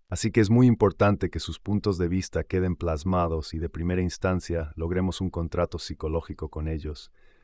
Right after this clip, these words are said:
para poder establecer cuáles serán aquellas conductas observables que vamos a tener dentro de nuestro proceso de gestión del cambio.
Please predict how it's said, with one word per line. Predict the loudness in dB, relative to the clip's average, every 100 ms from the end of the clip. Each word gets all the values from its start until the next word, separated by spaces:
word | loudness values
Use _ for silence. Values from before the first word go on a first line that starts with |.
| -20 -6
para | -2 0
poder | 2 4 4
establecer | 4 0 0 0 2 2 2
cuáles | 4 6 4
serán | 2 2 2
aquellas | 0 0 -2 -2
conductas | -4 -2 -2 -2 -4
observables | -4 -6 -6 0 0 0 -2 -4
que | -4
vamos | -2 -2 -4
a | -6
tener | -4 -2 -4 -6 -18 _ -8
dentro | -2 -2 0 -2
de | -2
nuestro | -4 -6 -10
proceso | -8 -6 -2 -2 -2 -6
de |
gestión | -6 -10 -8 -8 -6
del | -8
cambio. | -8 -8 -8 -12